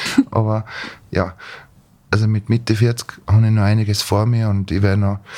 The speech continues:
ich schreibe nicht mehr so viel, wie ich früher gespielt habe, das ich nicht mehr, äh, geschrieben habe oder komponiert habe, das habe ich mir auch zum Ziel, äh,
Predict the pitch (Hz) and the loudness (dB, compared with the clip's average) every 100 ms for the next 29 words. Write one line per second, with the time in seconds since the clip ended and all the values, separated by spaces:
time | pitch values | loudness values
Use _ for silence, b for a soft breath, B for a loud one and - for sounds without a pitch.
0 | B - 113 123 120 135 135 117 113 104 | B -2 0 0 -2 -2 0 0 -2 0
1 | 117 113 104 - 135 135 - _ - - | 2 2 0 0 0 0 -8 _ -10 -2
2 | 127 120 113 107 - 110 107 - - 104 | -2 0 0 -2 2 2 2 -2 -2 -2
3 | 98 98 - 120 123 123 120 117 110 107 | -2 -4 -2 0 2 0 0 -2 -2 -2
4 | - 104 113 113 117 113 107 - 107 104 | -2 0 2 2 0 -2 -2 0 0 2
5 | 90 117 - 110 - 117 117 - 107 107 | 0 -2 -2 0 0 0 -2 -2 0 0